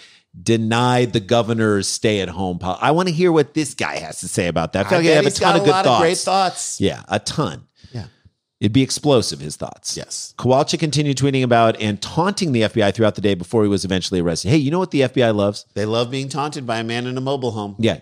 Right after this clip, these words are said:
Speaker 1: just like when the cops catch you, like, stop you or pull you over, they
Speaker 2: And then
Speaker 1: love
Speaker 2: you
Speaker 1: to
Speaker 2: resist
Speaker 1: chase
Speaker 2: arrest.
Speaker 1: you. They love that.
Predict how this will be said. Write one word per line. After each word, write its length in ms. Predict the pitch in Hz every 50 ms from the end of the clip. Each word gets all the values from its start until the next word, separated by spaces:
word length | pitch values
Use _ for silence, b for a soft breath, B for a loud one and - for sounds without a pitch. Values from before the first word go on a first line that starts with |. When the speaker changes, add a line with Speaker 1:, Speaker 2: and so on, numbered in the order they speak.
| _ -
Speaker 1:
just 300 | - 139 156 156 - 180
like 200 | 170 175 170 -
when 260 | 147 143 135 127 120 104
the 100 | 113 107
cops 380 | - - 127 123 127 - -
catch 320 | - - 131 123 117 - 123
you, 100 | 113 - -
like, 240 | 107 110 104 95 -
stop 400 | - - - 123 117 117 110 -
you 160 | 113 110 107
or 60 | 98
pull 220 | 87 - 117 117 113
you 160 | 110 110 113
over, 120 | 107 92 107
they 100 | 98 117
Speaker 2:
And 100 | 117 120
then 100 | 131 135
Speaker 1:
love 80 | 143 135
Speaker 2:
you 80 | 135 135
Speaker 1:
to 60 | 127
Speaker 2:
resist 240 | 131 120 120 127 135
Speaker 1:
chase 200 | 135 127 127 123
Speaker 2:
arrest. 140 | 117 107 107
Speaker 1:
you. 140 | 107 90 78 73 67 -
They 120 | - 107
love 380 | 110 117 120 123 131 139 131 110
that. 320 | 113 101 85 76 69 -